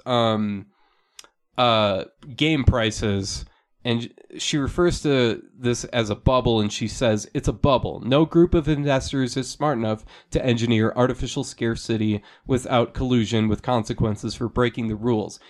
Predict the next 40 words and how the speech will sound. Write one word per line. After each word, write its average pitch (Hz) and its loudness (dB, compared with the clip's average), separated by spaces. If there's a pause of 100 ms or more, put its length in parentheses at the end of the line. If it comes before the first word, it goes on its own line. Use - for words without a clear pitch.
(100)
Basically, 123 0
the 110 0
mafia 135 2
can 113 -2
t-, - 0
pull 123 0
that 113 -4
shit - -6
off, 110 -2 (260)
but 135 0
not 123 0
jerks 120 -2
on 113 0
eBay." 98 -4 (340)
And 127 0
it's 117 -2
like, 120 0
yeah, 147 2
fine. 101 -2 (240)
But 143 2
in 135 0
normal 147 4
circumstances, 98 -6
the, 117 -6
the 113 -2
retro 156 2
gaming 143 0
market 127 0
is 113 -2
not 123 0
a 117 -4
normal 113 2
circumstance. 101 -8
The 123 -6
group 139 0
of 143 -2
investors 139 -4
you're 131 -8
referring 120 -2
to 110 0